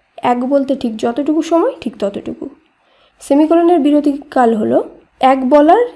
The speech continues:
দ্বিগুণ সময়, এক বলার দ্বিগুণ সময়। হাইব্রো,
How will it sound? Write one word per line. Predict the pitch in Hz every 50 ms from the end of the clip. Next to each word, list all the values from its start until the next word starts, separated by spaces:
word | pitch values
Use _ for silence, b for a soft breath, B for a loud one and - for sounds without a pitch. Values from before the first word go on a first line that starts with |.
| - - -
দ্বিগুণ | 220 262 262 240 247 240 226 214
সময়, | 190 - - - 226 - - 254 240 - _ _ _ _ _ _ _ - -
এক | 233 233 233 226 233 226
বলার | 247 247 262 285 339 466 427 294
দ্বিগুণ | 254 240 226 220 214 208 208
সময়। | 208 - - - 170 - 247 240 - _ - _ _ _ _ - -
হাইব্রো, | - - - 285 294 302 262 220 214 226 220 233